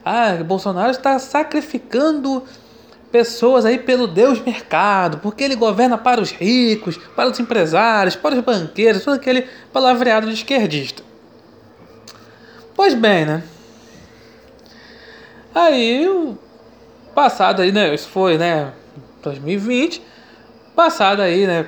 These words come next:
assim, dois mil e vinte e um, aí começa a ver que as coisas estavam cada vez mais caras, os, né, a gasolina tá cara, aí alimentos estão caros, tudo tá, tudo,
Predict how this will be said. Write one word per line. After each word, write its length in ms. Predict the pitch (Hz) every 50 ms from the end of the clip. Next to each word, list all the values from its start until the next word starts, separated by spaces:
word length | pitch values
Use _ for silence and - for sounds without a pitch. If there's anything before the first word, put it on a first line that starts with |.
| - - - - - 160 156
assim, 180 | - - 156
dois 140 | 156 160 156
mil 100 | 156 151
e 40 | 147
vinte 220 | 156 165 - -
e 40 | 262
um, 300 | 240 254 285 311 285 -
aí 220 | - - 294 302 302 - - - - - - - - - - - - - - - -
começa 400 | - 285 277 254 240 220 254 233
a 20 |
ver 200 | 202 196 202 190
que 200 | - - 196 170
as 240 | - - 160 151 -
coisas 240 | - 180 175 165 160
estavam 400 | - - 160 156 151 151 151 143 - - - - - - - -
cada 220 | - 214 202 185
vez 160 | 151 147 143
mais 220 | 151 175 175 - -
caras, 580 | - - 240 247 240 233 233 226 214 208 180
os, 140 | 165 - - - - - - - - - -
né, 180 | 170 190 196
a 20 | 165
gasolina 480 | 151 151 147 151 147 147 151 151 143
tá 140 | 143 - 214
cara, 720 | 208 - - 240 240 233 214 196 180 175 170 160 156 151 147 - - - - - - - - - -
aí 160 | - 170 170
alimentos 460 | 160 160 156 151 160 165 156 156 -
estão 320 | - - - - 247 254 254
caros, 720 | 254 - - 240 233 233 226 220 214 220 214 202 - - - - - - - - - - - - - _ - - - - - - - - -
tudo 160 | - 285 302
tá, 140 | - 311 262
tudo, 380 | - - 269 254 247 220 202